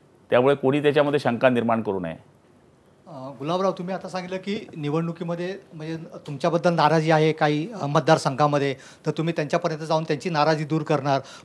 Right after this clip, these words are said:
Speaker 2: परंतु जळगावमध्ये पाण्याची समस्या फार मोठ्या प्रमाणावर आहे. म्हणजे तुमची पाणीवाले बाबा एक ओळख होती,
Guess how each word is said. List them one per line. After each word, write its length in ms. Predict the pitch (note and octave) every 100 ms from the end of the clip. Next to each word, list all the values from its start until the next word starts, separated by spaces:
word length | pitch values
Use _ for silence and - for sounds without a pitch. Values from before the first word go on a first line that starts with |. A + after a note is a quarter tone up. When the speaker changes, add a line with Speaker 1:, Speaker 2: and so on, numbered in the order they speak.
| -
Speaker 2:
परंतु 200 | D3 F3+
जळगावमध्ये 520 | D#3 D3+ F3 F3+ F#3+
पाण्याची 380 | E3 D3+ E3+ F3
समस्या 380 | E3+ E3+ E3
फार 180 | E3 E3
मोठ्या 280 | D#3+ D3+ D#3+
प्रमाणावर 360 | D3+ D3 D3 C3+
आहे. 100 | C#3
म्हणजे 160 | D3
तुमची 220 | D3 C#3+
पाणीवाले 480 | F3+ D3+ D3+ E3+ E3+
बाबा 240 | D#3+ D#3 E3+
एक 140 | E3+
ओळख 140 | D#3
होती, 360 | E3+ D#3 D3 C#3